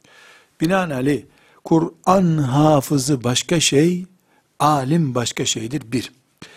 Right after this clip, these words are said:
İkincisi, alimle mütefekkir arasında, yazar arasında fark vardır. İkisini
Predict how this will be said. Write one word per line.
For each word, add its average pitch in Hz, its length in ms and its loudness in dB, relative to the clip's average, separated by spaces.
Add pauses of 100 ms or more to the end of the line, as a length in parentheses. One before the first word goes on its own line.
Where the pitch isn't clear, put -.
(280)
İkincisi, 180 800 -4 (920)
alimle 139 920 2 (540)
mütefekkir 185 800 -2 (540)
arasında, 110 800 -4 (140)
yazar 156 480 4
arasında 127 880 -2 (260)
fark 180 520 -2
vardır. - 580 -18 (2500)
İkisini 185 720 -2